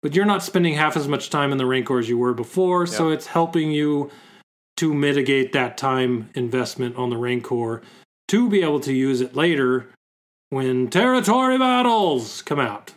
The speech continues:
Speaker 1: So,
Speaker 2: So,
Speaker 1: yeah.
Speaker 2: a little bit of rabbit hole to go down regarding Luke Skywalker is the fact that he requires okay, actually five rebels at seven star, but one of those rebels requires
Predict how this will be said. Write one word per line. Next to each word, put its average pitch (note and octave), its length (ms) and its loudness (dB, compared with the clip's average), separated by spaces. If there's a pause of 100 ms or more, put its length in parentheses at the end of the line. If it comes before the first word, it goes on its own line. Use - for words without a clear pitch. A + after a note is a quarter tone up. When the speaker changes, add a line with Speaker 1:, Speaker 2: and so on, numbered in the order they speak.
(160)
Speaker 1:
So, A#2 500 -2 (460)
Speaker 2:
So, C3+ 540 0
Speaker 1:
yeah. A#2 120 -6 (400)
Speaker 2:
a C#3+ 80 -8
little F3 220 0
bit E3 100 0
of C3 80 0
rabbit B2+ 260 0
hole C#3 180 -2
to B2+ 80 -4
go B2+ 200 0
down A#2 200 0
regarding F3 380 0
Luke C3 160 -2
Skywalker A#2+ 640 0
is A2+ 220 -6
the A2 80 -16
fact B2 380 0
that A#2 340 -2 (640)
he F#3 120 -4
requires F3 760 0 (1160)
okay, D3 220 0
actually B2 360 -2
five F#3 600 0
rebels A#2+ 560 0 (120)
at A#2+ 420 -2
seven A#2+ 380 -2
star, A2+ 280 0
but G#2 140 -2
one C#3 220 -2
of A3+ 60 -2
those G3 260 -2
rebels A#2+ 460 -2
requires A#2 720 -2